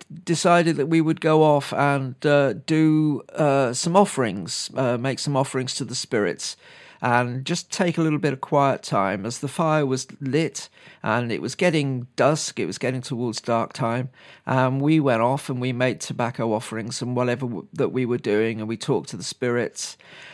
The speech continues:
And when we came back, which I guess was probably in about twenty minutes or so, there was, um, a lot of kind of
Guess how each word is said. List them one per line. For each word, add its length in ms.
And 160
when 100
we 80
came 320
back, 400
which 220
I 60
guess 260
was 140
probably 320
in 80
about 260
twenty 340
minutes 440
or 80
so, 320
there 340
was, 640
um, 440
a 120
lot 200
of 120
kind 280
of 200